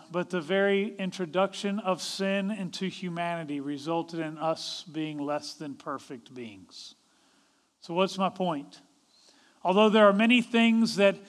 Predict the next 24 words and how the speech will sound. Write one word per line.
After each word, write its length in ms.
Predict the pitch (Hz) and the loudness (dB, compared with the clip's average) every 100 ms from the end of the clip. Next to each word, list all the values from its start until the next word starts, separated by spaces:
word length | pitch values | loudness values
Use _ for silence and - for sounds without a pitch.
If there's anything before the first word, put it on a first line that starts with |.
| - - | -20 -10
feed 400 | - 233 254 226 | 2 4 4 2
depression, 920 | 233 - 202 180 - 185 175 180 160 - _ _ _ _ - | 0 4 4 4 0 -4 -4 -8 -12 -20 _ _ _ _ 0
which 200 | 196 202 | 2 8
are 140 | 202 | 6
the 80 | 202 | 6
direct 420 | 175 190 226 233 | 2 4 4 4
result 480 | 240 226 208 214 214 | 2 4 6 6 6
of 160 | 208 202 | 4 6
our 220 | 202 196 | 6 6
own 260 | 208 208 | 2 0
choices, 520 | 185 - 220 196 185 156 | 0 2 2 2 -4 -4
the 100 | 170 | 0
reality 480 | 190 202 220 202 | 4 4 4 2
is 200 | 185 170 | 0 -2
that 120 | 190 175 | -6 -2
not 320 | 180 190 185 | 0 0 2
all 240 | 185 185 | 2 2
depression 640 | 175 180 - 185 156 - 160 | 0 -6 -4 -4 -4 -8 -12
is 140 | 143 | -12
caused 580 | - 180 165 156 139 147 | -6 2 2 2 -4 -6
by 160 | 151 | -4
our 100 | 151 | -4
personal 500 | 147 165 139 - 143 | -6 -10 -12 -12 -14
choices. 840 | 123 - 117 104 - 92 - - | -16 -16 -16 -16 -20 -18 -18 -18